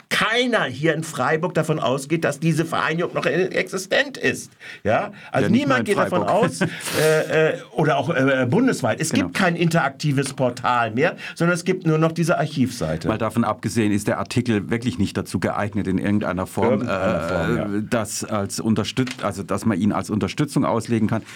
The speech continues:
Speaker 2: Gut, das O L G ist der Meinung, dass es das könnte.
Speaker 1: Ja.
Speaker 2: Ähm, vielleicht noch mal kurz zurück auf die ganz aktuellen Pressemitteilungen, die ja, äh,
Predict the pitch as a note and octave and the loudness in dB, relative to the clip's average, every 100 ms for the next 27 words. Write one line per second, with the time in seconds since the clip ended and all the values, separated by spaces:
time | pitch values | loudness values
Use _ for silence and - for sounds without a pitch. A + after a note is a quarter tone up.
0 | - - B2+ - A#2+ A2 A2 A2+ - - | -4 -2 0 2 2 2 2 0 -2 -10
1 | - - G2+ - G#2 F#2 F#2 G2 F#2 E2+ | -18 -6 -4 0 2 2 0 -2 -2 -4
2 | D#2+ - - _ - G2 - B2 F3 G3+ | -10 -12 -20 _ -4 -4 -2 0 0 2
3 | G3+ E3+ - - G#2 F#2+ - A#2 A#2+ B2 | 2 0 -4 -4 -2 0 0 0 2 4
4 | B2 B2 A#2 A2+ - - - - - - | 4 6 4 0 -8 -12 -14 -16 -6 0
5 | C3+ D#3 D3 B2+ - D#3 - D3 D3+ A2 | 2 2 2 0 -2 -2 0 0 2 0
6 | - C3+ B2+ C3 A#2+ G#2 A#2+ A2+ A2+ A2+ | 2 0 2 0 0 -2 0 2 4 4
7 | F2+ C#2+ A1+ - E3+ D3 C#3 B2+ C3 C3 | 2 -4 -8 -2 0 2 0 0 -2 2
8 | B2+ B2 A#2+ A2+ A2 - - A2 G#2+ G#2 | 2 4 2 2 -2 -4 -2 0 2 0
9 | F2+ | -2